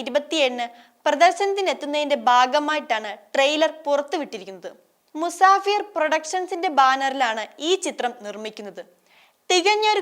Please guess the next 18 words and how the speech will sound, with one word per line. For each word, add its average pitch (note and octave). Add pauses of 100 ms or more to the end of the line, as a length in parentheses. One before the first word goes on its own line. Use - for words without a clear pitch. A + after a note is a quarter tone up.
കുറ്റാന്വേഷണ F#4+
ചിത്രത്തിന് D4+ (160)
വേണ്ടും F4
വിധത്തിലാണ് B3+ (200)
ഇതിലെ D4 (220)
ഓരോ D#4 (120)
രംഗവും A#3 (160)
കടന്നു D4
പോകുന്നതെന്ന് B3 (360)
ട്രെയിലറിലൂടെ D#4 (160)
കാണാൻ A#3 (100)
കഴിയും. E3+ (220)
എട്ടുകാലി G4 (120)
വല E4+ (120)
നെയ്തത് D#4 (140)
കണ്ടിട്ടുണ്ടോ D#4+ (100)
നീ? F#3 (1000)
ഇരയെ G#4+